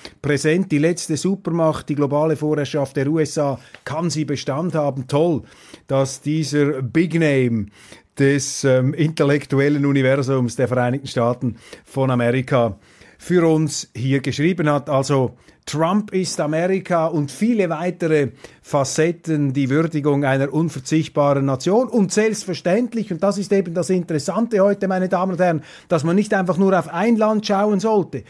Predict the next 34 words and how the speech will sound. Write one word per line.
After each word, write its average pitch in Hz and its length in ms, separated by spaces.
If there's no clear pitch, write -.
sondern 185 360
wir 208 120
bewegen 185 440
uns 170 160
in 170 120
eine 156 220
multipolare 202 1000
Welt. 214 220
Der 170 120
Amerikaner 165 680
ist 160 260
immer 202 180
noch 165 160
stark, 202 360
aber 175 120
nicht 196 240
mehr 190 100
so 190 240
stark, 185 520
dass 151 140
er 175 80
alles 180 260
dominieren 185 600
kann. 170 360
Wir 175 220
erleben 185 760
den 170 180
Zusammenbruch 190 880
dieses 160 420
falschen, 190 600
dieses 143 280
Fake-Internationalismus, 180 1800
dieser 180 260
internationalistischen 175 1600